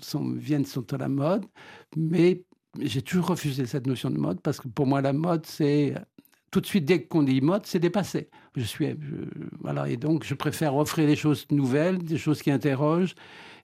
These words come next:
Et ce, ce qui m'a amené à créer des choses nouvelles, c'est, euh, je veux dire, par exemple, le thé d'Hermès a été l-, largement copié, ou, euh, le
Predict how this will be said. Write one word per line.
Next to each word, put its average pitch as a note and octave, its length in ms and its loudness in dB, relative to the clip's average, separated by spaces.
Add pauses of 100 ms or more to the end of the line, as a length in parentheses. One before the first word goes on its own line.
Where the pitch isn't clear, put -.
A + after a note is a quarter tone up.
(120)
Et D3+ 300 0 (400)
ce, - 320 0
ce - 160 0
qui E3+ 140 4
m'a E3+ 160 6
amené F3 260 6
à F#3 100 2
créer F3 240 0
des D#3+ 120 4
choses D#3 240 2
nouvelles, F3 360 2
c'est, C3 280 -6
euh, B2+ 400 -2
je A2+ 100 -4
veux D3+ 60 6
dire, D3+ 100 4
par D3 100 -2
exemple, C#3 220 2
le C#3 80 0
thé D3 140 0
d'Hermès C3+ 340 -2
a C3+ 60 -2
été C3+ 180 -2
l-, B2+ 160 -4 (1120)
largement D3 420 2
copié, D3+ 540 0 (460)
ou, C#3 400 2
euh, C3+ 200 -4
le C3+ 300 -2